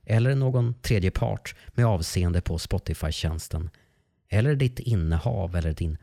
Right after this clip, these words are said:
användning av Spotify-tjänsten, inklusive ett, anspråk avseende produktansvar, två,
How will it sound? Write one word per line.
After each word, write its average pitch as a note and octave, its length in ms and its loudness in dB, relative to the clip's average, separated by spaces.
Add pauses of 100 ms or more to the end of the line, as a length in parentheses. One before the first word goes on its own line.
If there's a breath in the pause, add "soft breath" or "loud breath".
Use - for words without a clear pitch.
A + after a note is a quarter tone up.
användning F#2+ 840 0
av F#2+ 80 -6
Spotify-tjänsten, - 1080 -8 (680)
inklusive F2+ 720 2 (440 soft breath)
ett, - 380 -2 (220 soft breath)
anspråk F2+ 800 0
avseende E2+ 600 0
produktansvar, F#2+ 880 0 (840)
två, A2+ 380 0